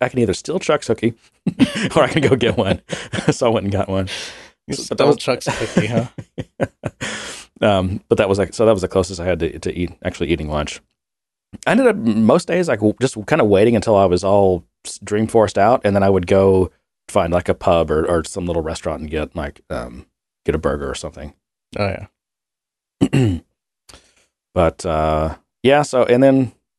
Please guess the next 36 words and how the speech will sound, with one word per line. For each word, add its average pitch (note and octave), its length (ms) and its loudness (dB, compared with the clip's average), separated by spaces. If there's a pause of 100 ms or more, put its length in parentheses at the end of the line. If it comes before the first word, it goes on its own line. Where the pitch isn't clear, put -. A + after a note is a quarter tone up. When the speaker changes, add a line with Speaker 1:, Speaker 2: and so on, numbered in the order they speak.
(120)
Speaker 1:
and D3 80 -2
then G#3 80 4
I G#3 40 0
think G3 200 -4
Thursday F#3 640 0
I E3+ 60 0
had F3+ 160 0
a F3 40 4
little E3+ 180 2
bit E3 140 4
better E3 240 4
luck. E3 360 0 (260)
Um, G#2 260 2
or A2+ 60 4
maybe C#3 200 4
that C#3 80 6
was G#2+ 120 2
the - 80 -12
day G#2 220 4
I, G#2 220 0
I G2+ 40 -2 (180)
actually A2+ 280 0
had, F#2+ 160 2 (680)
um, D#2+ 280 -10
yeah, C3 100 0
Chuck - 300 -2
ended F#2+ 180 2
up F2+ 140 0
saying, F2 180 -10
"Hey, G#2 140 -2
I'm G2 240 0
gonna G2 140 0
be F#2 140 2
over F2 180 0
at E2 60 -12
this - 380 -4